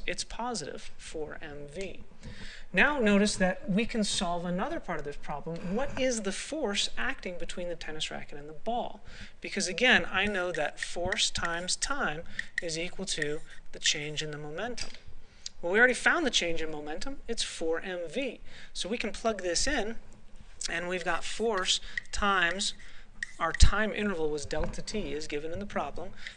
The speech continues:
is equal to four M V.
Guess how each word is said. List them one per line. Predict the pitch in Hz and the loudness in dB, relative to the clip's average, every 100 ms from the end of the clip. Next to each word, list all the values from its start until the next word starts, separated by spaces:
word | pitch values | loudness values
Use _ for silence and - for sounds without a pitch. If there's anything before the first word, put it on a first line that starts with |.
| - | -8
is | 165 156 | -4 -2
equal | 202 208 202 | -2 -2 -4
to | - 139 156 - - - | -4 -4 -4 -8 -8 -8
four | - 247 208 - 196 - - - | -4 -2 -2 -4 -6 -10 -12 -10
M | - 151 156 - - | -6 -6 -6 -8 -10
V. | - - 214 180 | -10 -6 -6 -6